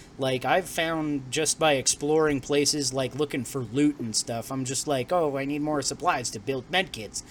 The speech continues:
And I end up, like, finding this bonus cutscene where, uh, you know, these two characters have a really cool moment together or something like that. And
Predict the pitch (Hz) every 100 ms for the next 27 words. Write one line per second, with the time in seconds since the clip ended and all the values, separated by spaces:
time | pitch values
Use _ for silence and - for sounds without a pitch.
0 | - - - 139 131 135 117 135 143 147
1 | 147 117 139 135 123 - - - - 156
2 | 151 156 147 143 131 131 120 151 175 160
3 | - - 175 - - 139 117 120 139 -
4 | - - 135 135 131 131 123 120 131 131
5 | 127 123 123 123 123 147 127 120 123 123
6 | 120 - - 143 139 127 - 143 135 135
7 | 135 151 147 143 143 143 135 131 139 131
8 | 143 160 170 262 220 - 127 110 92 92
9 | 104 123 - 143 123 123 120 117 - 110
10 | 98 - - - 139 143 135 135